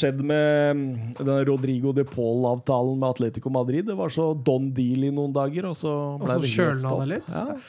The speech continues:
Speaker 2: Eh, det virker jo som, altså, det, han er jo spiller i Copa America. Jeg tror litt
Speaker 1: Mm.
Speaker 2: det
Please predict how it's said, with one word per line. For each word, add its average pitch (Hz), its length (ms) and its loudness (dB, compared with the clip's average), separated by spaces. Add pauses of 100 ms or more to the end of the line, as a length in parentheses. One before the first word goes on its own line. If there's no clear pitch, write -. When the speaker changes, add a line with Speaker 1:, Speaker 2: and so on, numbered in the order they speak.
(200)
Speaker 2:
Eh, 254 360 0
det 240 140 0
virker 208 400 -2
jo - 20 -2
som, 185 260 -2
altså, 220 280 0 (160)
det, 220 100 0
han 196 240 0
er 160 160 0
jo 233 120 -2
spiller 156 360 -4
i 156 80 -4
Copa 160 240 -2
America. 160 380 -2 (120)
Jeg 180 200 -4
tror 175 180 -2
litt 156 220 -2
Speaker 1:
Mm. - 0 -
Speaker 2:
det 160 160 -4